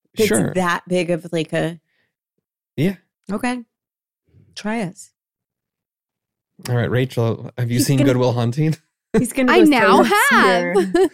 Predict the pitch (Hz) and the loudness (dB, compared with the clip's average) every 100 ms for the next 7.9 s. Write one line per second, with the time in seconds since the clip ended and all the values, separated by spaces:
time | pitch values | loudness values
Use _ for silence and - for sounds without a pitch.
0 | 370 226 277 302 320 - 247 254 269 214 | -4 0 2 2 0 0 -2 0 0 0
1 | 208 196 190 185 202 196 185 185 175 170 | 0 0 -2 -2 -2 -2 -2 -2 -2 -4
2 | 185 170 170 - 170 - 165 151 - - | -2 0 -2 -6 -8 -4 -4 -4 -8 -4
3 | 143 135 139 139 110 - 80 311 311 139 | -2 0 -2 -2 -2 -8 -4 0 0 2
4 | 339 294 131 123 120 110 123 113 - 98 | 2 4 2 2 -2 -2 -2 -4 -4 -8
5 | - - - _ _ _ - - - _ | -8 -18 -20 _ _ _ -14 -14 -14 _
6 | _ _ _ _ _ 131 - 170 165 120 | _ _ _ _ _ -20 -20 -20 -20 -12
7 | 123 117 - - 117 117 113 113 113 | -6 -4 -4 -4 0 0 -2 -4 -6